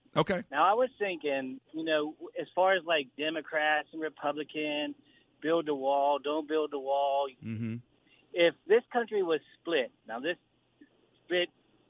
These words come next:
Speaker 2: I used to say it could go either way, north, south, east, west, didn't matter how you split it.
Speaker 1: Yeah.
Speaker 2: Let the Democrats choose, go to whatever side they wanted to. Now, with the wall issue, it would have to be split,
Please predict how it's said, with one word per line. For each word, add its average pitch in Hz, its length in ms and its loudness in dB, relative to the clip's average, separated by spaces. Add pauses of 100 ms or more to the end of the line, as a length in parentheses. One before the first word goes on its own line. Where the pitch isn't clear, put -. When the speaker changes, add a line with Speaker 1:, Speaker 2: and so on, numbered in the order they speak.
(400)
Speaker 2:
I 170 60 6
used 220 320 0
to 185 100 0 (120)
say 139 360 4 (600)
it 165 160 -2
could 151 140 -4
go 160 380 6 (140)
either 175 300 0
way, 123 440 -2
north, 156 400 2 (140)
south, 160 420 4 (180)
east, 165 300 -6
west, 160 360 0
didn't 175 180 -6
matter 175 280 0
how 175 160 -2
you 180 140 -4 (100)
split 165 220 -2
it. 185 100 -6 (320)
Speaker 1:
Yeah. 123 200 -2 (140)
Speaker 2:
Let 147 200 -6
the 160 60 -4
Democrats 170 680 0 (240)
choose, 175 500 0
go 170 200 6 (100)
to 165 80 0
whatever 160 480 2
side 175 200 4
they 175 120 0
wanted 165 380 0
to. 120 120 -4
Now, 165 460 4 (400)
with 160 140 -2
the 143 80 0
wall 165 500 8
issue, 151 520 -4 (360)
it 156 100 2
would 147 140 0
have 160 240 0
to 147 80 -10
be 147 260 -4 (100)
split, 151 260 -2